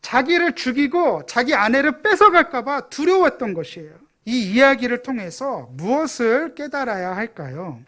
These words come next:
하나님이 우리들에게 주신 약속은요, 때때로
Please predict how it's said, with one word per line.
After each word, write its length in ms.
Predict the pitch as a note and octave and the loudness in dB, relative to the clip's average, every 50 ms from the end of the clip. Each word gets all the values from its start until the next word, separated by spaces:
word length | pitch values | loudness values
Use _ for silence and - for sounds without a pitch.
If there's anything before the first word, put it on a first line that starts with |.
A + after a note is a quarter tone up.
| _ | _
하나님이 960 | - - D4+ E4+ F4 F4 F4 E4+ E4+ E4 D#4+ D#4 D4+ D4 C#4 C#4+ C#4+ D4 C#4 | 0 4 6 6 8 8 8 8 8 6 6 6 4 4 4 4 4 2 2
우리들에게 600 | B3+ A3+ G#3 A3+ B3+ A3 B3 A#3+ A#3 A3 A3+ A3 | 0 -2 -4 -4 -4 -2 0 0 0 2 0 0
주신 380 | G#3+ - E3 - A3 G3+ F3 D3+ | -2 -4 -6 -8 -6 -6 -6 -6
약속은요, 840 | D3 D#3 - - - F#3 E3 D3 C#3 C3+ C3+ F3 A3 G#3+ D#3 C3 B2+ _ _ _ _ _ _ | -8 -10 -10 -12 -12 -12 -10 -12 -12 -14 -14 -14 -14 -16 -16 -18 -20 _ _ _ _ _ _
때때로 720 | - D#4+ D#4 _ - C#4 C4 C4 D4+ C#4 F3 - - - | -10 -10 -8 _ -6 -6 -4 -4 -4 -4 -6 -6 -10 -18